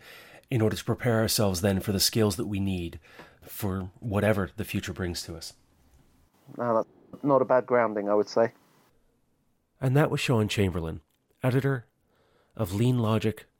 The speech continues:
Speaker 1: and Surviving the Future, as well as the author of The Transition Timeline. You can find out more about him at his site, dark optimism dot org. In the show notes, I've also included links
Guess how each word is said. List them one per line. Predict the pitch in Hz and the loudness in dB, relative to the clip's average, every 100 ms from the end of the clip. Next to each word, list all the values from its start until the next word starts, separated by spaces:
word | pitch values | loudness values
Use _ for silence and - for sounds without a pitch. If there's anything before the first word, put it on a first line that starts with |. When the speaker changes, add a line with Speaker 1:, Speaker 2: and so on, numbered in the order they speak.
| _ | _
Speaker 1:
and | 110 | -4
Surviving | - 92 98 95 | -2 2 2 2
the | 92 | -2
Future, | - 110 - 113 95 _ _ - | 0 -2 0 -4 -4 _ _ -6
as | 113 | 2
well | 139 | 4
as | 156 | 4
the | 139 - | 2 0
author | 123 123 135 | 0 0 -2
of | 98 | -2
The | |
Transition | - 117 95 95 98 | -2 0 -2 -2 -6
Timeline. | - 92 85 78 95 - _ _ _ _ _ | -4 -4 -4 -8 -12 -16 _ _ _ _ _
You | - 120 | -4 0
can | 123 | 0
find | - 127 110 | 2 4 4
out | 104 | 2
more | 131 127 143 | 2 2 4
about | 120 113 | 2 -2
him | - 123 120 | 0 0 0
at | 117 - | -4 -4
his | 107 | -2
site, | - - 120 117 - _ _ _ _ 110 | 0 2 0 -2 -10 _ _ _ _ 2
dark | 117 117 - | 4 4 0
optimism | 123 110 - 110 101 110 107 _ | -2 -2 -2 0 0 -2 -4 _
dot | - 90 90 | -6 -2 0
org. | 92 80 - - _ _ _ _ _ _ _ _ | -2 -4 -12 -20 _ _ _ _ _ _ _ _
In | - | -2
the | 110 | -2
show | - 143 | 2 4
notes, | 131 120 - | 4 2 0
I've | 110 | 0
also | 107 117 | 0 0
included | 98 117 98 | -2 0 0
links | 107 131 - - | 0 0 -2 -8